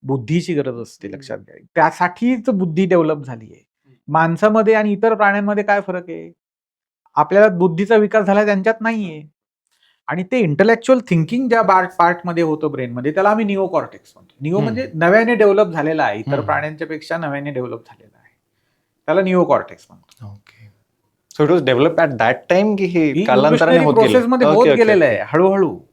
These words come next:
Speaker 1: over a period of thou-, अ, thousands of years.
Speaker 3: हम्म, म्हणजे कोणीतरी चुकीचं फळ खाल्लं, गेला, "हे नाही खायचं रे."
Speaker 1: हा.
Speaker 3: <laughs> इथपासून.
Speaker 1: इथपासून ते झालंय. So initially they were hunters, they become hunter gatherers.
Speaker 3: राईट.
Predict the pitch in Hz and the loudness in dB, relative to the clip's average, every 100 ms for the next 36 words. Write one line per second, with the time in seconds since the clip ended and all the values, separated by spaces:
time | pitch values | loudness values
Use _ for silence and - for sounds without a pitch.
0 | _ 131 147 196 214 175 175 196 208 240 | _ -4 0 0 0 0 2 4 4 2
1 | 233 - _ _ _ _ _ _ _ - | -4 -14 _ _ _ _ _ _ _ -6
2 | 135 151 151 135 131 143 151 180 175 147 | -4 -4 -6 -8 -4 -2 -2 -4 -6 -8
3 | - 113 - _ _ 147 135 127 113 110 | -8 -18 -18 _ _ -8 -6 -4 -6 -4
4 | 117 139 143 123 131 143 131 110 113 - | 0 0 0 -2 -2 -4 -8 -12 -8 -8
5 | - 120 120 120 120 110 117 180 _ _ | -2 2 2 2 -2 0 -2 -6 _ _
6 | _ _ _ _ _ _ - 123 135 104 | _ _ _ _ _ _ -4 2 2 2
7 | - _ - 147 165 170 160 147 156 139 | -4 _ 0 4 4 2 2 0 2 2
8 | 175 190 170 131 101 92 - - 165 160 | 4 6 4 2 -2 -8 -10 0 0 2
9 | - 151 165 165 165 208 220 214 202 170 | -2 0 -2 -2 0 0 0 0 2 2
10 | 135 98 _ _ _ _ - 202 175 - | 0 -8 _ _ _ _ -2 -2 -4 -8
11 | 175 175 214 233 226 233 220 208 208 147 | -4 -2 0 2 0 2 2 4 2 0
12 | 151 147 185 190 156 151 151 156 135 135 | -6 -4 -6 -6 -4 -4 -4 -8 -8 -10
13 | 143 123 117 - 120 131 131 120 104 98 | -10 -4 -4 -4 -4 -6 -4 -6 -6 -12